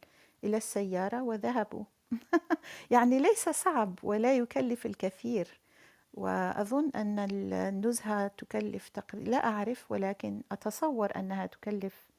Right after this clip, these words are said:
لا أعرف، بين مائتين ومي-، أو مائتين وخمسين دولار تقريبًا. فكرة جميلة. شركة صغيرة،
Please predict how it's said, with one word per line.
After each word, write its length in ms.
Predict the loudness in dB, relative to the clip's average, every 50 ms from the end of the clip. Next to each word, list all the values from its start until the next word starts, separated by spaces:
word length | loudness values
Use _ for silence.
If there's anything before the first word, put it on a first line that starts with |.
| _ _ _ _ _ _ _ _ _ _ _ -10
لا 140 | -6 -4 -4
أعرف، 400 | -2 -2 -2 -2 -4 -6 -8 -8
بين 640 | -4 -4 -2 -2 -2 -4 -4 -4 -4 -4 -4 -4 -8 -10 _ _ _ _ _ _ _ _ _ _ _ _ _ _ _ _ -8
مائتين 600 | -6 -4 -4 -6 -4 -2 -2 0 2 2 0 0
ومي-، 280 | -2 -2 -4 -6 -6 -8 -10 -8 -8 -4 -2
أو 200 | -2 -2 -2 -2
مائتين 460 | -4 -4 -6 -4 -4 -4 -4 -4 -6
وخمسين 520 | -8 -8 -8 -8 -8 -8 -8 -8 -8 -6
دولار 420 | -6 -6 -6 -6 -4 -6 -6 -6 -8 _ -16
تقريبًا. 640 | -16 -14 -10 -8 -6 -6 -6 -6 -4 -4 -4 -4 -6 _ _ _ _ _ _ _ _ _ _ _ _ _ _ _ _ _ _ _ _ _ _ _ _ _ _ _ _ _ _ _ _ _ _ _ _ _ _ _
فكرة 360 | -10 -8 -8 -6 -4 -2 -2 -2
جميلة. 580 | -2 -2 -2 0 0 0 0 0 -2 -6 -8 -12 _ _ _ _ _ _ _ _ _ _ _ _ _ _ _ _ _ _ _ _ _ _ _ _ _ _ _ _ _ _ _ _ _ _ _ _ _ _ _ _ _ _ _ _ _ _ _ _ _ _ _ _ _ _ _ _ _ _ _ _ _ _ _ _ _ _ _ -4
شركة 420 | 0 2 4 4 4 2 0 -2
صغيرة، 560 | 0 2 2 2 2 2 2 2 2 0 -2